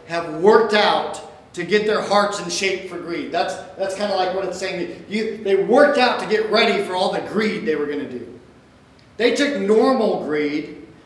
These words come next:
that we often struggle with, they took that to a whole new level.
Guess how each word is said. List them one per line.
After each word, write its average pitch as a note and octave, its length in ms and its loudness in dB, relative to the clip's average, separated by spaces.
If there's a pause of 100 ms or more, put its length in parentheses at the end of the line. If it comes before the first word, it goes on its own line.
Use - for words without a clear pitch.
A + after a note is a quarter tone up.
that F#3+ 180 -2
we B3+ 140 4
often F3+ 340 2
struggle F3+ 380 -4
with, F3 440 -4
they A#3 180 4
took A#3+ 220 2
that A3+ 300 2
to F3+ 120 -2
a - 40 -2
whole A#3 520 8
new G3+ 280 2
level. F3+ 540 0